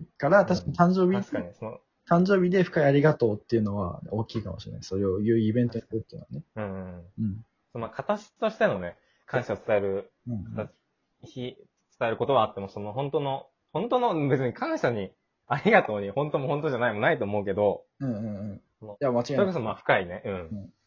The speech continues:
Speaker 1: だって誕生日なんてさ、
Speaker 2: 感謝だけど。
Speaker 1: ありがとうっていう人、
Speaker 2: うん。
Speaker 1: 誕生日もら、誕生日プレゼントもらった時とケーキで祝ってくれた時じゃん。
Speaker 2: 確かに。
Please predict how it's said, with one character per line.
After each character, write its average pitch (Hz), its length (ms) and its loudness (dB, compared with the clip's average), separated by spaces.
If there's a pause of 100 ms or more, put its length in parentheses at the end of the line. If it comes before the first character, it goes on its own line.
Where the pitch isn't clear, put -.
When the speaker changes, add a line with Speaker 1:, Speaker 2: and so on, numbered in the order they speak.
Speaker 1:
だ 135 80 0
っ 135 40 -8
て 135 60 -12
誕 185 340 2
生 370 120 4
日 185 60 4
な 127 100 2
ん 120 40 0
て 131 80 -4
さ、 - 80 -10
Speaker 2:
感 - 0 -
謝 131 80 0
だ 113 140 4
け 104 40 2
ど。 101 40 0
Speaker 1:
あ 123 60 0
り 190 120 4
が 202 140 6
と 143 120 2
う - 20 -2
っ - 20 -2
て 127 100 -4
い 123 40 4
う - 20 0
人、 110 140 -8
Speaker 2:
う - 20 -6
ん。 - 40 -6
Speaker 1:
誕 165 220 2
生 196 160 4
日 156 80 4
も 139 140 2
ら、 120 120 -2
誕 170 140 4
生 185 60 4
日 196 60 2
プ 214 80 4
レ 202 80 6
ゼ 185 60 2
ン - 20 -2
ト 139 100 -2
も 139 80 4
ら 139 60 4
っ - 40 -2
た 131 60 -4
時 151 160 2
と 123 80 -2
ケ 175 140 4
ー 170 60 6
キ 135 80 -10
で 123 80 4
祝 123 100 8
っ 120 40 2
て 127 80 -4
く 123 60 0
れ 117 60 4
た 110 80 0
時 113 160 -2
じ 98 100 0
ゃ 87 60 -6
ん。 - 100 -12 (600)
Speaker 2:
確 - 160 0
か 90 100 -6
に。 80 60 -14